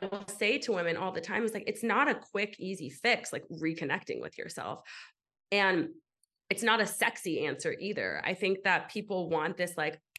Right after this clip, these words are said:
"Oh, like, okay, well, just, you know, do this one quick thing. And then, like, then you're gonna know how much to eat," or, like, "Give me," oh, what I get all the time is, "Give me a meal plan, give me a meal plan and just, like, <laughs> tell me what to eat." And that, it's like, "No, no, no, no, no, that's not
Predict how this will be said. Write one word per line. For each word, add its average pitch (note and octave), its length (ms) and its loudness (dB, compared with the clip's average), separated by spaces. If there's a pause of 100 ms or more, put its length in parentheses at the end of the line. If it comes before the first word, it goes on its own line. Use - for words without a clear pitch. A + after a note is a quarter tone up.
(260)
"Oh, F#3 360 8
like, E3 280 4
okay, F#3+ 320 0
well, F3 500 2
just, - 400 -8
you G3 100 4
know, E3+ 140 2
do A3 200 2
this G3 320 2
one F#3+ 260 2 (120)
quick - 220 -2
thing. F#3 260 4
And E3 120 2
then, D#3 120 4
like, D#3 280 0
then F3 200 4
you're E3 120 2
gonna D#3+ 200 2
know D3 600 0
how F3+ 180 -2
much D#3+ 240 2
to F3+ 100 -4
eat," D#3 380 -2
or, D#3+ 100 0
like, D#3 220 0 (180)
"Give A3 140 6
me," A#3 180 2 (560)
oh, G3+ 180 2
what F3 140 2
I F3 60 4
get F3+ 140 2
all D3 140 2
the E3 60 0
time E3 160 -2
is, D#3+ 120 -2 (200)
"Give A#3 140 10
me B3+ 100 8
a A3+ 60 10
meal E3 220 6
plan, A#2+ 360 -8 (180)
give A#3 120 10
me A3+ 60 10
a G#3 60 8
meal G#3 280 6
plan D#3 300 0
and D#3 120 0
just, F3+ 160 -4
like, F3+ 140 2
<laughs> - 20 -2
tell A3+ 200 6
me A3 160 8
what B3+ 260 6
to - 120 2
eat." G3+ 160 2
And E3 140 2
that, - 300 2
it's A3 140 -4
like, A3+ 100 -4
"No, G#3 180 2
no, G#3+ 100 4
no, A3+ 140 4
no, A3 120 2
no, G3 320 2
that's F#3 280 0
not F#3+ 300 4